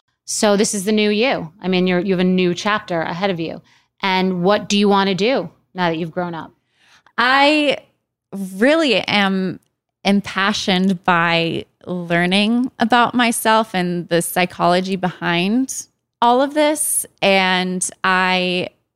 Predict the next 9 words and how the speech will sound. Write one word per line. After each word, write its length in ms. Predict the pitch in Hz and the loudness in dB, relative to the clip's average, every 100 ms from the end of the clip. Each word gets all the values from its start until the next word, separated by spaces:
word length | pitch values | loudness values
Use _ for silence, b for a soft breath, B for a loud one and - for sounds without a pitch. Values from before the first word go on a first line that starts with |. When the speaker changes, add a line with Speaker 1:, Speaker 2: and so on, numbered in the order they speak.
| - | -2
Speaker 2:
am 380 | 190 180 180 180 - _ _ _ _ _ _ _ - | 0 0 -4 -8 -10 _ _ _ _ _ _ _ -10
taking 340 | - 190 202 | -4 -2 -2
the 80 | 190 | -2
steps 460 | - - 175 - - | -4 -2 -2 -4 -10
to 80 | 185 | -8
start 340 | - 180 180 | -4 -4 -2
my 160 | 185 165 | -2 -4
own 140 | 175 | -6
podcast. 960 | - 170 180 214 262 294 - - - | -6 -6 -4 -2 -4 -4 -12 -14 -20